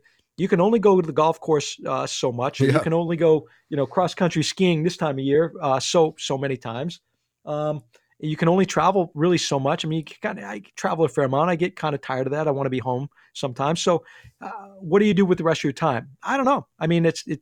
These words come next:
Speaker 1: it depends on your, your own situation, I guess.
Speaker 2: Well, and that, uh, also, if, not only does it keep you busy and your mind active, but it also could help in that whole saving thing that we <laughs> talked about in retirement.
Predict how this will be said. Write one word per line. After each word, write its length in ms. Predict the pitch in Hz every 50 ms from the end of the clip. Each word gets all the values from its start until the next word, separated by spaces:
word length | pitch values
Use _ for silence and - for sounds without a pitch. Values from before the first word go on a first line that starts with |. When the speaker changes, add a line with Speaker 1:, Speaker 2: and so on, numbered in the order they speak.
| _ -
Speaker 1:
it 200 | - 156 160 -
depends 280 | - - 202 208 180 185
on 80 | 175
your, 180 | 170 180 175 160
your 180 | 143 156 156
own 140 | 165 180 175
situation, 500 | - - 143 - 160 185 214 202 - 120
I 60 | 117
guess. 300 | 117 123 120 120 - - _ _ _ _ _ _ - - - - -
Speaker 2:
Well, 200 | 147 151 147 135
and 180 | 135 139 139
that, 180 | 139 143 143 127
uh, 200 | 127 127 123 113 107 113
also, 380 | 120 139 151 - - 131 117
if, 120 | 117 110 98 98 101
not 240 | 120 117 117 123 123
only 180 | 131 156 165 123
does 160 | 117 110 95
it 100 | 117 104
keep 260 | - - 127 120 -
you 100 | 107 110
busy 500 | 87 71 110 120 120 110 131 131 135 127
and 140 | 107 95 92
your 80 | 95 98
mind 420 | 107 113 120 131 135 135 131 113
active, 420 | 113 113 120 117 - 127 113 95
but 120 | 85 104 98
it 100 | 98 110
also 300 | 110 113 - - 117 104
could 160 | - 98 85
help 240 | 104 113 110 - 104
in 80 | 92
that 160 | 95 95 98 95
whole 240 | 104 101 98 95
saving 500 | - - - - 143 165 170 117 107 92
thing 300 | 82 - 80 73 78 90
that 140 | 80 117 92
we 120 | 104 113 101
<laughs> 0 |
talked 400 | - - - 104 120 - - -
about 320 | 110 92 104 98 90 -
in 180 | 90 113 113 104
retirement. 640 | 98 101 - - 120 117 117 113 110 107 101 95